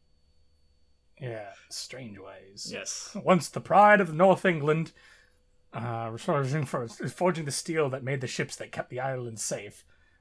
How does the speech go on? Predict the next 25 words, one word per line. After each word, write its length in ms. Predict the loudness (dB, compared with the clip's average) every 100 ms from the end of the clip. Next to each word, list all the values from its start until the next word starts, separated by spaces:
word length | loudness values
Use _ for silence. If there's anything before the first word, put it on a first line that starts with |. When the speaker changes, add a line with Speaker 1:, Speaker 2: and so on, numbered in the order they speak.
| _
Speaker 1:
uh, 60 | -6
and 100 | -6
the 60 | -4
cities 340 | -2 -2 0
and 100 | 2
railways 460 | 6 6 6 4 2
and 60 |
the 40 | 2
factories 360 | 4 4 0 -6
that 80 | -4
helped 180 | -4
make 120 | -2 -6
it 80 | -6
great. 380 | -8 -10 -12 -18 -20 _ _ _ _ _ _ _ -12
Um, 500 | -12 -12 -16 -18 _ _ _ _ _ _ _ _ _ _ _ _ _ _ _ _ _ _ _
Speaker 2:
Yeah. 140 | -14 -14 _ _
Speaker 1:
it 260 | -20 -18 -16
references 320 | -8 -8 -6
the 80 | -8
fucking 420 | -4 -2 -2 -4
Genossians. 280 | -8 -10 -6 4
Speaker 2:
Yeah, 160 | 6
the, 120 | 6
the, 540 | 2 0 0 2 2 0 0
the, 180 | 4